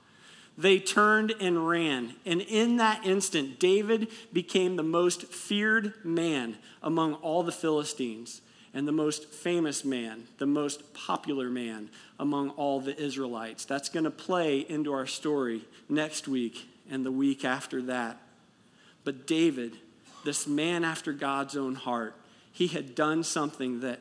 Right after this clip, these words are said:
everyone else had failed to do because he saw something that everyone else had failed to see. He humbly trusted in God, and that trust led him to act with confidence. And so it is with those who trust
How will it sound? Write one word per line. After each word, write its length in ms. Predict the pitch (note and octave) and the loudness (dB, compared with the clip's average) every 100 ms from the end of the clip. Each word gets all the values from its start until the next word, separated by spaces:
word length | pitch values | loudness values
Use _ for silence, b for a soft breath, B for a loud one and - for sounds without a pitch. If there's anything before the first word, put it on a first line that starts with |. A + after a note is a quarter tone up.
| - | -6
everyone 460 | F#3 D#3 F3 D#3 D3+ | -2 0 2 2 2
else 320 | C3+ A2+ - | 0 -4 -6
had 180 | - C3+ | -4 -6
failed 520 | - D#3 C#3+ B2+ B2 | -2 0 0 -2 -6
to 100 | - | -8
do 360 | C3 C3 A#2 A#2 | -2 -2 -2 -6
because 320 | C3 - B2+ | -8 -8 -8
he 300 | - - E3+ | -8 -6 -4
saw 400 | E3+ - E3 D#3 | -4 -4 -2 -2
something 640 | D3+ - D3 C3+ A#2 G#2 - b b b b b - | -2 -4 -4 -4 -8 -14 -16 b b b b b -8
that 160 | C#3 | -6
everyone 460 | D3 D3 D#3 C#3+ C#3 | -4 -4 -2 0 -2
else 300 | B2 A2+ - | -4 -6 -8
had 140 | C3 | -8
failed 420 | - B2+ A2+ A2 | -6 -4 -4 -6
to 100 | - | -10
see. 420 | A#2+ - A#2 G#2+ G#2 B B B | -8 -6 -4 -6 -10 B B B
He 180 | - D3+ | -2 -2
humbly 500 | - D#3+ E3 E3 D#3 | -2 -2 0 0 -2
trusted 480 | - D3+ - D3+ C#3+ | -2 -6 -4 -4 -2
in 160 | C3 | -2
God, 300 | B2 G#2+ G#2 - b b b | -4 -6 -12 -18 b b b
and 100 | C#3 | -4
that 180 | C3 C#3 | -2 -4
trust 400 | - D3+ B2 - | -4 -4 -4 -4
led 260 | C3+ C#3 C#3+ | -2 -2 -2
him 180 | C#3 B2+ | -6 -6
to 180 | B2 | -6
act 360 | C3+ B2 A2+ - - | -2 -4 -4 -14 -12
with 180 | A#2+ - | -12 -10
confidence. 800 | - B2+ - A2+ A2+ - - - - _ _ _ _ b b b b b - | -8 -8 -8 -12 -12 -12 -12 -12 -20 _ _ _ _ b b b b b -8
And 140 | C3+ | -6
so 320 | - F3 F3+ | 0 4 4
it 100 | F#3 | 4
is 280 | D3+ C3 B2+ | 2 0 -2
with 180 | C3+ C3 | -4 -2
those 300 | C#3 C#3+ C#3 | -2 -2 -2
who 100 | C#3+ | -8
trust 600 | - D3+ B2+ A2+ - | -6 -6 -6 -6 -12